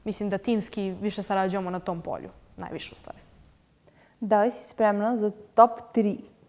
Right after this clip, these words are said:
Speaker 1: To mi je objašnjeno pre početka emisije i top tri su možda najstresniji. Samo nemoj brzo da čitaš, dovoljno mi je stresno.
Speaker 2: O, moraš brzo da odgovaraš, žao mi je.
Speaker 1: Dobro, ti moraš sporije
Speaker 2: Ajmo,
Speaker 1: da
Speaker 2: ajmo,
Speaker 1: čitaš.
Speaker 2: ajmo, ajmo, ajmo. Brzo, brzo, brzo, brzo. Top,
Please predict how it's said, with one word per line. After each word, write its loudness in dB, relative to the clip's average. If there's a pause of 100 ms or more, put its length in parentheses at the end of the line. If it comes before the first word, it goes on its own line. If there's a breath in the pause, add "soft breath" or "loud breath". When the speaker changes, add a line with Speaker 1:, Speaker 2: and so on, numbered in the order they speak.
(920 soft breath)
Speaker 1:
To -10
mi -4
je 0
objašnjeno -4
pre -6
početka -8
emisije -2
i -8 (100)
top -4
tri -4
su -10
možda -6 (220)
najstresniji. -4
Samo -2
nemoj 2
brzo 4
da 4
čitaš, 0
dovoljno 4
mi 0
je 2
stresno. 4
Speaker 2:
O, 6
moraš 8
brzo 2
da 0
odgovaraš, 6
žao 2
mi -4
je. -2
Speaker 1:
Dobro, 0
ti -2
moraš 2
sporije 2
Speaker 2:
Ajmo, 8
Speaker 1:
da 8
Speaker 2:
ajmo, 6
Speaker 1:
čitaš. 6
Speaker 2:
ajmo, 4
ajmo, 4
ajmo. 2
Brzo, 2
brzo, 4
brzo, 4
brzo. 2 (100)
Top, 6